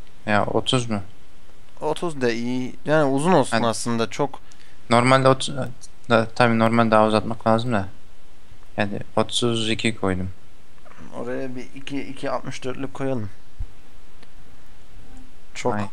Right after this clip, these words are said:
Speaker 2: Hatta fullleyelim emmi. Beş dakikada bir kırsın. Gerçi beş dakika çok olabilir de iki buçuk dakika olabilir.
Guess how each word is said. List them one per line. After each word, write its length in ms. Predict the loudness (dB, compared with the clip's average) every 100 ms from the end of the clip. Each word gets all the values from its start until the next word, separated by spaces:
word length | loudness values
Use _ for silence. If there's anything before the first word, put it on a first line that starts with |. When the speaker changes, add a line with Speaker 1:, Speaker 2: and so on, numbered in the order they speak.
| -4 -6 0
Speaker 2:
Hatta 320 | 0 4 4
fullleyelim 640 | 2 0 2 6 6 6 4
emmi. 280 | 2 0 -2 -4 0
Beş 260 | 0 0 0
dakikada 400 | 0 2 0 0
bir 120 | 0
kırsın. 420 | -2 -4 -4 -4 -6 -6 -6 -6 -6 -6 -4 -4 -6 -6 -6 -4 -4 -6 -6 -6 -6 -6 -6 -6 -6 -4 -4 -4 -6 -6 -4 -4 -4 -4 -4 -4 -4 -4 -4
Gerçi 320 | -2 -2 0
beş 200 | 0 0
dakika 220 | 0 -2
çok 200 | -2 -2
olabilir 340 | 2 2 2 0
de 80 | 0
iki 200 | -2 -4
buçuk 260 | -4 -2
dakika 260 | -2 0 0
olabilir. 500 | 0 0 -2 -4